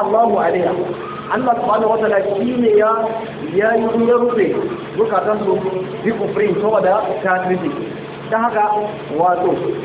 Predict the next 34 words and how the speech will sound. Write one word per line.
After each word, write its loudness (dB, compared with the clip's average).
Allah 2
subhanahu 2
wa 4
ta'ala 2
shi -2
ya 6
la'ance 2
su 0
sai 4
zama 2
to 4
ba 0
za 0
su -2
iya 2
shiru 0
zuwa 4
ga 2
hanyar 0
shirya 0
ba. -2
Amma 0
ba 2
haka 0
ba, 4
Allah -2
subhanahu 2
wa 2
ta'ala 2
ya 4
halicci -2
kowa 2
akan -2
fikira 0